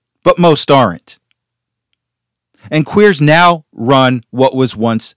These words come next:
the gay rights movement. So essentially, this is what he's saying. This whole transgender movement, this whole furry movement, this whole "I am what I think I am, not what my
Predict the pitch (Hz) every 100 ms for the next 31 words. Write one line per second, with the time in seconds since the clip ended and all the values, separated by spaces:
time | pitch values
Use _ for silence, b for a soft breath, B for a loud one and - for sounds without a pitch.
0 | - 120 123 110 104 104 98 101 - 147
1 | 180 151 92 - _ _ _ _ _ _
2 | _ _ _ _ _ _ _ _ _ -
3 | 170 151 156 160 143 127 - 110 107 98
4 | 92 - 90 76 76 _ _ _ _ -
5 | 131 143 139 - 139 123 104 - 127 127
6 | 123 123 123 117 120 110 113 107 - _
7 | _ _ - 113 - 120 104 98 90 _
8 | _ _ _ _ _ _ _ - - 139
9 | 135 123 120 117 117 110 101 107 - 113
10 | 101 92 - _ _ _ _ _ - 107
11 | 113 123 117 110 104 92 - 131 127 120
12 | 117 117 113 110 _ 110 110 107 110 -
13 | 104 92